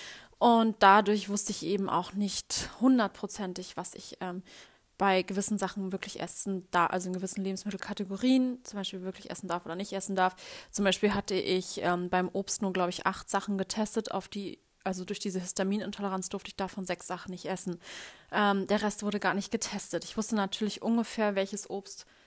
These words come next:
Histamin besitzt und welches nicht. Ich wusste aber nicht, ob ich jetzt wirklich darauf auch reagiere oder nicht. Ähm, sodass ich letzten Endes eigentlich nur noch Äpfel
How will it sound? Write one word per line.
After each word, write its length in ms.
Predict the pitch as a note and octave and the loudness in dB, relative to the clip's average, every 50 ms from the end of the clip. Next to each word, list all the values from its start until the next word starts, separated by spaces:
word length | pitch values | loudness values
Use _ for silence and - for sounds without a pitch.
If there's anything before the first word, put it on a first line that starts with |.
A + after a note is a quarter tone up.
| _ | _
Histamin 480 | - A3+ - - A#3 G#3+ A3 A3 A3+ A3 | -6 -4 -4 -2 0 0 0 2 0 0
besitzt 280 | G#3+ G3+ G#3+ G#3 - | 0 -2 -2 -2 -2
und 60 | G3+ F#3+ | -2 -2
welches 260 | F#3 F#3 F#3+ F#3 - | -4 -4 -2 -2 0
nicht. 200 | A3+ B3+ B3+ - | 0 0 -2 -2
Ich 120 | - - | -8 -8
wusste 200 | G#3+ G#3 - G#3+ | -6 -4 -4 -4
aber 140 | F#3+ F#3 F3+ | -4 -2 -2
nicht, 260 | F#3+ A#3 B3+ - - | -2 -2 -2 -2 -4
ob 160 | - G3+ F#3+ | -6 -6 -6
ich 100 | G3 - | -6 -8
jetzt 160 | G#3 F#3+ - - | -10 -10 -8 -8
wirklich 320 | G#3+ - G#3 G3 - - | -8 -8 -10 -12 -10 -4
darauf 400 | - F3+ F#3 F#3 F#3 F#3 - - | 0 0 2 2 0 -2 0 0
auch 180 | F3 F3+ - - | -2 -2 -2 -2
reagiere 540 | G3+ F#3 F3+ E3+ - F3 F3+ F#3 E3+ E3 | -2 -2 -2 -2 -4 -4 -2 -2 -2 -2
oder 220 | - - - D#3 D3+ | -4 -4 -6 -6 -6
nicht. 340 | D#3+ - D#3+ - - - - - - - - - - - - - - | -8 -8 -10 -10 -12 -16 -18 -20 -20 -18 -18 -18 -18 -20 -18 -8 -2
Ähm, 480 | - G3+ G3+ G3 F#3+ F#3+ F#3+ F#3 F#3+ - - - _ - | 0 2 2 2 0 -2 -2 -4 -6 -8 -10 -16 _ -8
sodass 360 | G#3 - A3 G3+ G#3+ G3+ - | -4 -2 0 2 4 4 4
ich 100 | A3 - | 2 2
letzten 300 | - G#3 G#3 - - C4 | 2 2 2 4 2 0
Endes 240 | G3+ A3+ A3+ A3 - | 2 2 2 2 2
eigentlich 260 | - F3+ G3+ G#3 F#3+ | 2 2 0 0 0
nur 80 | G#3+ A3 | 0 0
noch 140 | G3+ - - - | 0 0 0 0
Äpfel 640 | F#3+ G3 - - - - G#3 G#3 G#3 G#3 G#3+ A3 | 0 0 -2 -2 0 2 4 4 6 4 2 0